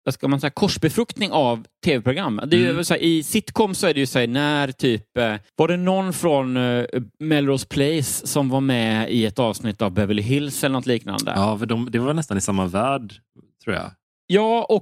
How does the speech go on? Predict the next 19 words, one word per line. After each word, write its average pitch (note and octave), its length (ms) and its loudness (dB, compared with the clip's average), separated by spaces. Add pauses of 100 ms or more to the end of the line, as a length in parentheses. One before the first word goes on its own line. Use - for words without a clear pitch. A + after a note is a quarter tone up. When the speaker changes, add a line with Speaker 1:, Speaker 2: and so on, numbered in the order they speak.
Speaker 2:
Okej. F3 80 -4
Speaker 1:
vi F3+ 120 2
har, E3+ 240 -2
det F3 100 0
finns E3+ 280 -2
ju F3+ 40 2
också D3 280 -2
så C#3+ 120 -2
här, C3 40 2
Family C3+ 480 0
Guy B2+ 320 0
och B2 120 -4
Simpsons C3+ 680 -2
har B2 140 2
ju A#2+ 60 4
Speaker 2:
Mm. A#2 100 0
Speaker 1:
några A2+ 300 0
så - 140 -4
här, G2 100 0